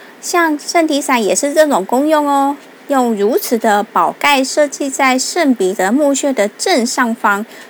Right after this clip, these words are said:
就是为了要荣耀首任教宗。圣体伞是当时的教宗乌尔巴诺八世为，为请圣贝尼尼在西元一六二四年所做的，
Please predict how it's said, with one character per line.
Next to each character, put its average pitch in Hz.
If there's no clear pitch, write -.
就 277
是 262
为 240
了 190
要 196
荣 190
耀 277
首 160
任 240
教 202
宗。 208
圣 415
体 320
伞 214
是 254
当 285
时 254
的 220
教 247
宗 240
乌 330
尔 247
巴 214
诺 254
八 208
世 254
为， 175
为 220
请 196
圣 269
贝 330
尼 240
尼 214
在 240
西 269
元 240
一 320
六 320
二 269
四 269
年 208
所 -
做 208
的， -